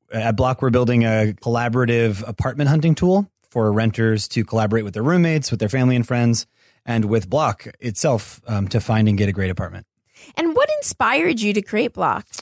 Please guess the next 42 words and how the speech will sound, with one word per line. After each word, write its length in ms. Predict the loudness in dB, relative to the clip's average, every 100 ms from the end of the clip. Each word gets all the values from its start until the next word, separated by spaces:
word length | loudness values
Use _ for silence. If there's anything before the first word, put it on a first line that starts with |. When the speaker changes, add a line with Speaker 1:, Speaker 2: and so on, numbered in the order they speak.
| -16 -2
Speaker 1:
First 240 | 0 2
of 80 | 2
all, 220 | 2 2
I've 200 | 2 0
been 300 | 0 2 0 -2
a 100 | 0
renter 600 | 2 4 4 4 4 4
my 180 | 4 2
entire 320 | 2 2 2
adult 200 | 2 0
life. 380 | -2 -4 -4 -10
I'm 140 | -6 -4
still 240 | 0 0
a 40 | 2
renter. 480 | 0 -2 -2 -4 -2
So 160 | 0
is 80 | 2
my 100 | 2
co-founder. 600 | 0 -4 -4 -6 -4 -6 -8 _ _ _ -4
And 680 | 0 0 0 0 -2 -6 -12 -6
everyone 540 | -2 0 2 2 2
I've 340 | 2 0 -2 -8 -6 -4
<laughs> 200 | -2 -2
ever 360 | 0 2 2 4
met, 440 | 4 2 0 -4
which 280 | 0 0 4
is 180 | 4 4
some 280 | 4 4 4
people, 260 | 4 2
but 180 | 2 2
not 160 | 0 0
all 180 | 0 -2
the 120 | -4
people, 360 | -10 -4 -6 -6 _ _ _
um, 340 | -2 0 0 0
in 120 | 0
the 60 |
world, 260 | 0 0 -2 _ _ _ _ _ _ _ -6
uh, 180 | -4 0
all, 180 | 0 0
that 240 | 0 -2 0
rent 300 | 0 0